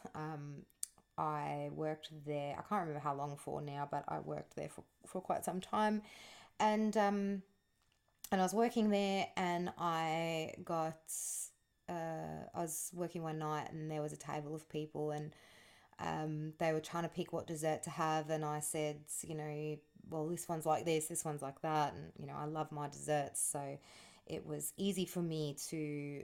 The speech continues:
um, help them to decide what dessert to have 'cause I'd eaten them all. Um, and then one of the guys said, you know, "If you're that good at selling desserts, how do you reckon you'd go selling houses?" And <laughs> I was like, "Oh, ha ha," like,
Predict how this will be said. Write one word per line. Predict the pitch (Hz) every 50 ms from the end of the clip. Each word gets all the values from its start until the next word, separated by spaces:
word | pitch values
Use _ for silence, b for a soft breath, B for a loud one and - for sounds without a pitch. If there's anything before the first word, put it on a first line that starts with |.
| -
um, | - 143 143 143 143 143
help | 151 135 151 143 147 -
them | - 131 135 143
to | 139 -
decide | 147 151 - - 151 143 139 143
what | 139 - -
dessert | - 147 143 143 160 165 156 - -
to | 175
have | 147 151 143 135 139 -
'cause | - 151 -
I'd | 147 - - -
eaten | 156 156 151 147
them | 147 143 151
all. | 151 - - - 190 196 B B B B B B B B B -
Um, | 160 151 151 151 151 151 151 151 151 - _ _ _ _ - - -
and | - 185 180 175 170 165 165 165 165 160 - -
then | 180 170 160 156 156 156 151 151 - _ _ -
one | 170 170 156
of | 151
the | 147
guys | 147 156 147 147 151 143 -
said, | - 156 151 147 151 - - - _ _ _ _ _ _ _ _ _ _ _ _ _ _ _ _ _ _ _ _
you | 160 165 180
know, | 139
"If | 139 147 -
you're | 180 160
that | 175 165 156 -
good | 165 151
at | 143 -
selling | - - 147 143 147 151 147
desserts, | 147 143 151 147 143 - -
how | 156 147
do | 147 143
you | 143
reckon | 147 143 - 147
you'd | 143 139 139
go | - 147 143
selling | 143 - 151 143 143 143 143
houses?" | 139 180 202 233 269 285 - 147 131 - - - - -
And | 160 160 131
<laughs> | - 165
I |
was | 175 151 - -
like, | 147 139 139 139 - - B B B B B B B B -
"Oh, | 180 180 180 180
ha | 180 196 202
ha," | 190 180 165 156 160
like, | 160 147 151 147 -